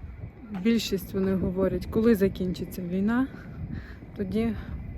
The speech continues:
будемо щось робити, будемо далі планувати життя. От, і це досить гірко, цю правду чути. От, але я хотіла би сьогодні трошки, знаєте, вас,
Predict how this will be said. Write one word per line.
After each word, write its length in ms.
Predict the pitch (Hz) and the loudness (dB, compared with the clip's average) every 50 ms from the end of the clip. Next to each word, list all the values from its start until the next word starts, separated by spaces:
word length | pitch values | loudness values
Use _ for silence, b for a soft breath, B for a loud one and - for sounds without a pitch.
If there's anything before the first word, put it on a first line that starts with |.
| - - - | -8 -6 -4
будемо 480 | - 190 190 220 208 214 196 175 165 | -2 0 0 2 2 2 2 2 0
щось 320 | 156 - - - 170 - - | -4 -4 -6 -10 -8 -6 -6
робити, 600 | 180 175 175 180 214 233 226 - - 208 202 196 185 175 | -4 -2 0 0 0 0 0 -2 -2 -2 -2 -2 -4 -4
будемо 380 | 180 190 175 180 175 175 175 | -4 -4 -4 -4 -4 -4 -4
далі 320 | 165 165 190 190 196 196 185 | 0 2 2 4 4 2 0
планувати 680 | - - 175 175 180 180 180 185 196 202 - - 180 | -2 -4 -6 -4 -4 -2 -2 -4 -4 -4 -2 0 0
життя. 380 | - 180 175 - - 214 208 220 214 B B B B B B B B B B B B B - - | 0 0 0 -2 -2 -2 -2 -4 -6 B B B B B B B B B B B B B -6 -6
От, 140 | 190 185 175 - - - - - | -4 -4 -4 -6 -8 -10 -10 -10
і 40 | |
це 360 | 175 - - 202 202 202 202 185 B B B B B B B B | -10 -4 0 2 2 2 2 0 B B B B B B B B
досить 640 | B - - 180 196 202 196 - - 202 - - - B B B B B B B - B B B B B B B B B | B -4 -2 0 0 0 0 0 -2 -2 -2 -4 -8 B B B B B B B -2 B B B B B B B B B
гірко, 440 | 202 165 208 202 185 - - - 185 | 2 6 6 6 6 4 0 -2 -2
цю 160 | - - 190 | -2 0 0
правду 580 | - - - - 190 180 170 170 165 95 98 92 B B B B B B B B B B B B B B B B B B - | 2 4 4 6 4 4 4 4 4 4 4 4 B B B B B B B B B B B B B B B B B B 4
чути. 460 | - - 277 285 - - 294 277 269 254 B B B B B B B B B - - B B B B B B B B B B B B B B - - - - | 6 8 8 8 6 4 4 4 4 4 B B B B B B B B B -4 -4 B B B B B B B B B B B B B B -4 -6 -4 -4
От, 160 | 196 196 196 - - - B B B B B B - | -4 -4 -4 -4 -6 -6 B B B B B B -4
але 240 | 202 202 202 202 214 | -2 0 2 2 2
я 240 | 202 247 254 262 | 2 2 2 2
хотіла 460 | 254 - 240 214 - - 240 226 220 214 | 2 0 -2 -2 0 0 0 2 0 0
би 140 | 196 208 | 0 -2
сьогодні 460 | 202 - - 226 214 226 226 220 214 208 | -2 0 0 2 2 2 2 0 0 -2
трошки, 440 | - 220 214 214 196 - - - | 0 0 0 0 0 -2 -6 -8
знаєте, 420 | 196 - - 220 220 214 208 - 202 | -8 -6 -6 -6 -6 -4 -4 -6 -4
вас, 340 | 196 202 196 190 - - | 0 0 0 0 -2 -6